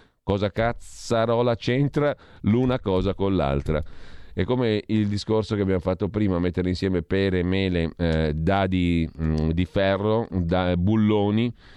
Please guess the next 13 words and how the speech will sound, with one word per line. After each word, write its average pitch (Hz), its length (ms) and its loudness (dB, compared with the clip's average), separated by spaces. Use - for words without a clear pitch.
che 95 140 -2
ne 98 120 0
so, 95 200 0
e 92 80 2
astronavi, 90 840 0
e 110 120 -4
mettiamo 110 420 0
tutto 104 300 -2
nella 90 280 0
medesimo, 82 840 0
nel 85 160 2
medesimo 90 500 2
insieme. 71 540 -2